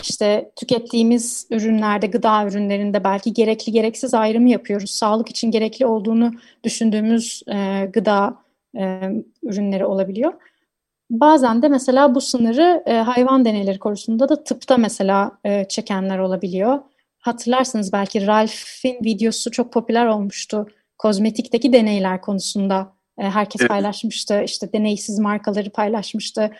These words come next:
Speaker 1: Çok da güzel yani bu konuda farkındalık, e, yaratılmış olması. Ama kozmetikte yaşatılan bu eziyetin belki katlarcası bilimsel deneylerde devam ediyor ama bunu konuşan çok az. E, yaşatılan acı, eziyet hatta aynı.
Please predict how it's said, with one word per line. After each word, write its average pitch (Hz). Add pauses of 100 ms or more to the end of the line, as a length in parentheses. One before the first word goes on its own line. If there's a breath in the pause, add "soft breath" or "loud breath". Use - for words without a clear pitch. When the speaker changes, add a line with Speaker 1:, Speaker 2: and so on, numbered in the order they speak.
(180 loud breath)
Speaker 1:
Çok 320
da 349
güzel 254
yani 190
bu 202
konuda 196
farkındalık, 202 (160)
e, 202
yaratılmış 208
olması. 226 (440 soft breath)
Ama 311 (100)
kozmetikte 285
yaşatılan 240
bu 240
eziyetin 233
belki 247
katlarcası 254 (360 soft breath)
bilimsel 262
deneylerde 208
devam 196
ediyor 226
ama 311
bunu 277
konuşan 269
çok 311
az. 214 (500)
E, 208 (480)
yaşatılan 262
acı, 247
eziyet 247
hatta 240
aynı. 254